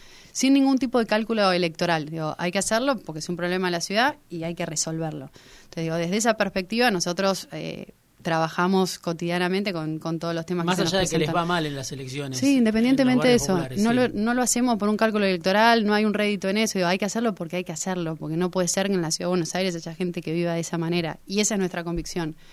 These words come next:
Speaker 1: Y a mí, de verdad, pertenecer a un espacio que trabaja con esas convicciones, me da orgullo y me parece que está bueno. Ahora, como te, como hablábamos antes también, yo sí creo que si tenemos el convencimiento de poder,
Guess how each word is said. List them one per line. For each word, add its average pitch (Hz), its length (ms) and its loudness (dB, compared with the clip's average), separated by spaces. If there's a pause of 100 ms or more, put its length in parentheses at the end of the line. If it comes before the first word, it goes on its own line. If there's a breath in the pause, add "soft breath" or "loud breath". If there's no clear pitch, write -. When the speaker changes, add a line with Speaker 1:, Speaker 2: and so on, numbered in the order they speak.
(200 loud breath)
Speaker 1:
Y 214 60 -6
a 233 80 -2
mí, 285 100 0
de 285 60 2
verdad, 294 260 2
pertenecer 202 460 0
a - 20 0
un 254 80 0
espacio 196 480 -2
que 175 320 -4 (380 loud breath)
trabaja 185 560 0
con 185 160 -4
esas 220 180 -4
convicciones, 302 720 0 (480 soft breath)
me 208 220 0
da 226 80 4
orgullo 196 460 -2
y 190 80 -2
me 175 120 -2
parece 190 240 -2
que 180 80 -4
está 175 320 -2
bueno. 165 300 -8 (180)
Ahora, 170 420 -2 (400 loud breath)
como 165 220 -6
te, 175 240 -2
como 170 220 -2
hablábamos 202 420 0
antes 208 200 -2
también, 269 380 -2 (320 soft breath)
yo 180 140 -4
sí 196 180 -4
creo 185 320 -2
que 156 80 -10
si 160 140 -10
tenemos 180 340 -4
el 175 100 -6
convencimiento 175 880 -2 (400 loud breath)
de 156 220 -8
poder, 165 640 -2